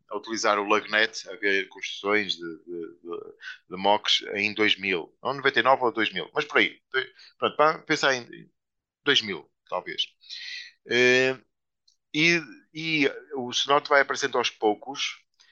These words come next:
e em que eles, eh, eh, batizam a técnica de cenote de pôr os studs de lado, e depois há ali uma altura,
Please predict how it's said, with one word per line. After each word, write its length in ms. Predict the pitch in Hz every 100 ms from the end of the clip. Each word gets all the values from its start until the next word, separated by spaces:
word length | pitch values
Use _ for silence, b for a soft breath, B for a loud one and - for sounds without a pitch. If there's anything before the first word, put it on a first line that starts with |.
| b b _ -
e 200 | 110 110
em 140 | 117
que 120 | - 120
eles, 140 | 107
eh, 160 | 110 98
eh, 540 | 92 95 - 95 90 80
batizam 600 | 95 - 127 131 90 80
a 60 | 82
técnica 440 | 117 113 90 98
de 80 | -
cenote 320 | - 92 - -
de 60 | -
pôr 140 | 87
os 100 | -
studs 300 | - 104 - -
de 80 | 92
lado, 480 | 87 87 101 110 _ B B B
e 120 | 104 107
depois 300 | - 135 143
há 220 | 131 131
ali 180 | 131 135
uma 140 | 131 127
altura, 680 | 117 _ 110 104 107 120